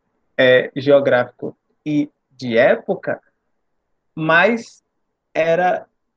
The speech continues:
é também um filme sobre, um filme político nesse sentido, assim, de,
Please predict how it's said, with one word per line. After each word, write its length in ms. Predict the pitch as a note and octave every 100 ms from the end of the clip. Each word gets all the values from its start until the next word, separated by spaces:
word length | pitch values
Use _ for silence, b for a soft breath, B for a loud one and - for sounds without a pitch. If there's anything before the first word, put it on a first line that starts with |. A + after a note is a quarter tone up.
| -
é 120 | F#3+
também 640 | G#3 A3 G3+ F3+ G3+ C4 -
um 140 | G3+
filme 420 | - F#3+ E3 D#3
sobre, 720 | D3+ - D3 C#3 C#3+ C#3 C#3 - -
um 80 |
filme 280 | D3 E3+ D3+
político 520 | D3+ E3 D3+ D3 -
nesse 260 | C#3+ C#3 -
sentido, 420 | D3 C#3 C#3 B2+
assim, 280 | C3 C3+ C3
de, 340 | B2+ B2+ B2